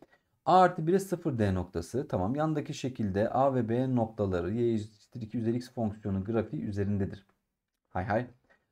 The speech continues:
D noktası A artı bire sıfır. D noktası A artı bire sıfır.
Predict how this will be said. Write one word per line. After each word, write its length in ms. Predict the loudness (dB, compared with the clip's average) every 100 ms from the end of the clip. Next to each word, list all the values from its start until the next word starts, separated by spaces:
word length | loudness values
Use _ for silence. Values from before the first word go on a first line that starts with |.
| _
D 200 | 0 2
noktası 360 | 2 0 0 2
A 60 | 2
artı 260 | 2 0
bire 120 | 0
sıfır. 420 | 0 -2 -6 -4 0
D 180 | 2
noktası 440 | 2 -2 -4 -2 0
A 120 | 2
artı 240 | 0 -4
bire 120 | -2 -4
sıfır. 400 | -4 -12 -12